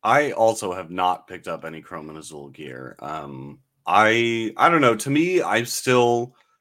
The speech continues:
am not really over the association it gives me to the, like, two thousand eighteen Padres uniforms that I really did not like, and I did not enjoy that team.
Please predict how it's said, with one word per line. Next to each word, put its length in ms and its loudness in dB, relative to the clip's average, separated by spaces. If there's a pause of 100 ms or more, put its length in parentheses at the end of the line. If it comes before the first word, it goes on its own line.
(120)
am 160 -2
not 260 2
really 400 -4
over 300 -6
the 180 -8
association 760 -6
it 180 -8
gives 260 -6
me 120 -6
to 180 -12
the, 80 -8
like, 300 -4 (540)
two 140 -4
thousand 320 2
eighteen 460 -2
Padres 440 2
uniforms 680 -2
that 160 0
I 60 2
really 280 -2
did 160 -4
not 200 -6
like, 340 -6
and 100 -12
I 80 -8
did 180 -12
not 200 2
enjoy 260 -6
that 220 -10
team. 340 -14